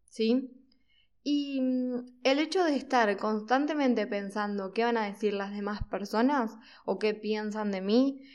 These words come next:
es algo que lastima nuestro proyecto, que nos lastima a nosotros mismos. Porque imagínense que estamos, eh,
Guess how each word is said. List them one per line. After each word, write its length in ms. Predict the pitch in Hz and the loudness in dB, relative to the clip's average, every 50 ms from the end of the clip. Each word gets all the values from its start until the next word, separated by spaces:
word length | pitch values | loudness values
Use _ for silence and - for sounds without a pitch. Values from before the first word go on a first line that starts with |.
| - - _ - | -20 -14 _ -4
es 140 | 220 202 | -2 0
algo 300 | 214 220 220 226 233 226 | 2 2 4 4 4 4
que 340 | 226 220 208 208 214 - - - | 2 0 -4 -4 -4 -6 -8 -10
lastima 840 | 214 202 202 202 196 - _ _ - 247 254 262 254 262 277 302 302 - | -8 -8 -8 -10 -12 -16 _ _ 0 2 4 4 4 2 2 0 -4 -4
nuestro 540 | 214 208 202 202 196 - 196 202 196 190 196 | -6 -6 -6 -8 -8 -8 -6 -4 -4 -4 -6
proyecto, 580 | - 180 185 - - 190 185 180 - 170 175 | -8 -10 -8 -6 -6 -6 -6 -6 -6 -8 -6
que 120 | 175 196 196 | -6 -6 -8
nos 180 | 202 202 190 | -8 -8 -8
lastima 480 | 208 196 - - - 247 262 294 330 311 | -10 -12 -12 -6 -2 -2 0 0 0 -2
a 40 | 254 | -2
nosotros 400 | 196 202 190 196 202 196 202 202 | -2 -4 -6 -6 -4 -4 -4 -4
mismos. 420 | 208 196 196 180 196 185 185 196 _ - - - - - - - _ - | -4 -6 -6 -6 -6 -8 -8 -10 _ -20 -20 -20 -20 -20 -20 -20 _ -2
Porque 220 | 214 247 247 262 | 0 0 2 2
imagínense 640 | 269 269 277 262 269 285 294 302 302 311 302 320 311 | 0 0 0 0 0 -2 -2 -2 -4 -6 -6 -6 -4
que 100 | 320 320 | -2 -4
estamos, 600 | 311 311 - 254 247 262 277 294 294 302 294 - - _ _ _ _ - _ _ _ _ - | -4 -2 0 0 0 2 2 0 0 -2 -6 -14 -20 _ _ _ _ -20 _ _ _ _ 0
eh, 440 | 233 220 214 202 196 190 190 - | 0 2 2 0 -2 -6 -8 -12